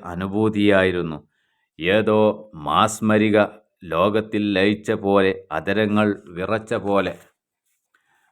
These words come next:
പിന്നെ അവനെ വീണ്ടും കാണുന്നത് അവൻ വളരെ വേഗത്തിൽ വന്ന്, "ശ്രുതി, ഞാൻ പോകുന്നു" എന്ന് പറയാനായിട്ടായിരുന്നു.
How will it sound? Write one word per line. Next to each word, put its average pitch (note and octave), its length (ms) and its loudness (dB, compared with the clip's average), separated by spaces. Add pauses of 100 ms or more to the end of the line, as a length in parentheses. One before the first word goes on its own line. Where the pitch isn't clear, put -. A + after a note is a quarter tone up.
(160)
പിന്നെ A2 540 0 (840)
അവനെ A2+ 380 4
വീണ്ടും A#2 600 4
കാണുന്നത് A#2 840 4 (360)
അവൻ A2+ 380 0
വളരെ A2+ 600 4
വേഗത്തിൽ A#2 640 4
വന്ന്, A#2 340 2 (220)
"ശ്രുതി, A2 720 0 (480)
ഞാൻ G#2+ 640 2
പോകുന്നു" A2+ 640 2 (340)
എന്ന് F#2 280 -2
പറയാനായിട്ടായിരുന്നു. G#2+ 1600 2